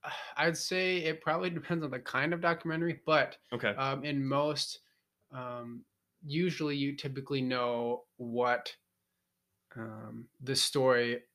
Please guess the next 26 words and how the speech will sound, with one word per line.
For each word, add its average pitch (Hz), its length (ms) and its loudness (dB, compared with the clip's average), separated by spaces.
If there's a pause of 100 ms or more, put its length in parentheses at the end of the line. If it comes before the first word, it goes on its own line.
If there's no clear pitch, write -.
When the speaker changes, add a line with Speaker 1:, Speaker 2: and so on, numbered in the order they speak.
(260)
Speaker 1:
the 127 100 -6
general 127 420 2
story 120 280 0
might 110 200 -4
be 113 100 -4
like, 110 260 -6
and 120 160 -2
you 120 120 -2
would 113 120 -4
need 113 140 -2
to 113 80 -6
write 107 440 -2
a, 117 280 -4
a - 20 -4
general 117 380 0
outline. 110 580 0 (360)
Now, 131 180 4
Speaker 2:
Hmm. 131 100 6
Speaker 1:
most 95 160 4
documentary 127 440 4
work 120 200 0
is 117 80 -6
probably 123 420 4
written 120 520 2 (640)
very 120 280 2
loosely, 113 720 -2